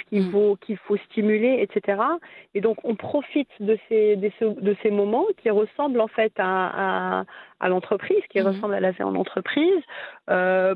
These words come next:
Speaker 1: pour, euh, pour, euh, voilà, les accompagner, tirer des leçons,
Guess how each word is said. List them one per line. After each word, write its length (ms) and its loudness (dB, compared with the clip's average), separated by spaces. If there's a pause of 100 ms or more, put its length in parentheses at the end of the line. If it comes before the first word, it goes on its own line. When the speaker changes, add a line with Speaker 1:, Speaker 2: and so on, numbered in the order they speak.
(120)
Speaker 1:
pour, 340 0
euh, 640 2 (340)
pour, 300 0
euh, 160 0
voilà, 360 -2
les 200 0
accompagner, 680 -2
tirer 320 -2
des 120 0
leçons, 480 0